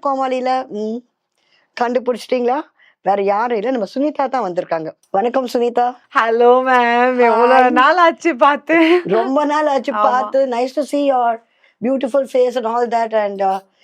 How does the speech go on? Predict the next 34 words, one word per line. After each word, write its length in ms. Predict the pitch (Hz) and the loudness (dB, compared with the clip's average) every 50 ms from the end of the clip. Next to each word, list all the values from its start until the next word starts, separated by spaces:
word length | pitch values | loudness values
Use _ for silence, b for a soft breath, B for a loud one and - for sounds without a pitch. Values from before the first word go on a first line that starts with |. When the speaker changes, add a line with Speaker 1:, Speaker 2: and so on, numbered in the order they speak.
| _ _ _ | _ _ _
Speaker 1:
என்ன 280 | - 247 320 370 392 | -2 -2 0 0 -2
ஆச்சு 220 | 359 339 - - 339 | -2 -4 -4 -4 -6
இப்படி 360 | 302 247 254 262 269 254 240 | -6 -4 -4 -4 -4 -4 -2
இவ்ளோ 360 | 220 269 277 269 269 262 240 | -2 0 0 0 0 -2 -2
வெயிட் 260 | 202 233 254 277 262 254 | -2 -2 -2 -2 -4 -6
லூஸ் 280 | 247 247 247 _ - | -8 -8 -8 _ -8
பண்ணிருக்கீங்க 420 | 226 220 214 202 202 214 202 196 196 | -6 -6 -6 -6 -6 -6 -6 -6 -6
நீங்க? 360 | 190 185 180 185 180 190 190 _ _ _ - | -6 -6 -4 -4 -4 -6 -6 _ _ _ -8
Speaker 2:
நீங்க, 480 | 233 233 247 240 240 254 254 254 254 - - | -4 -4 -2 -2 0 2 2 2 0 0 2
அவ 180 | 208 240 226 | 2 2 2
ஹாப்பியா 460 | 214 - 226 247 277 - - 349 349 339 - | 2 2 2 0 2 0 2 2 2 2 2
சொல்றீங்களா, 580 | 339 311 302 277 302 294 285 302 330 359 392 392 | 0 -2 -2 0 -2 0 2 4 4 4 4 4
நல்லா 300 | 349 285 262 269 302 330 | 2 2 4 4 4 4
இல்லையா 320 | 302 294 285 277 277 277 | 4 2 0 2 2 4
அப்படி 200 | 269 262 247 233 | 4 2 0 -4
சொல்றீங்களா? 280 | 277 240 269 254 247 233 | -4 -4 -2 0 2 0
Speaker 1:
இல்ல, 200 | 240 233 226 220 | 0 2 2 2
Speaker 2:
அந்த 180 | 214 202 - 226 | 2 4 2 2
Speaker 1:
அழகா 280 | 233 339 370 320 320 | 2 0 2 2 2
Speaker 2:
எக்ஸ்பிரஷன் 60 | 285 | 2
Speaker 1:
இருக்கு. 240 | 240 226 320 294 277 | 0 0 -2 0 0
Speaker 2:
கொஞ்சம் 100 | 240 240 | 0 0
கன்ஃபியூசிங்கா 560 | - 240 240 247 240 277 311 277 302 302 302 | -2 -2 -2 -4 -4 -6 -4 -2 0 0 2
இருக்கு 220 | 277 233 226 202 226 | 2 0 0 -2 -4
எனக்கு. 200 | 202 208 202 254 | -4 -4 -2 -2
Speaker 1:
இந்த 100 | 294 294 | -2 -2
ஃபேஸ் 300 | - 381 415 415 - - | -2 -4 -4 -4 -4 -4
comes 160 | 277 277 262 | -4 -4 -2
in, 100 | 294 269 | -2 -2
you're, 180 | 269 262 262 269 | -2 -2 -2 0
you're, 260 | 269 269 285 294 277 | 0 0 -2 0 -2
like, 200 | 285 269 269 - _ _ _ _ - 226 | -2 -4 -4 -8 _ _ _ _ -6 -4
nice 380 | 247 285 349 381 - - - | -4 -4 -4 -6 -8 -8 -6
now. 160 | 208 170 156 | -6 -6 -6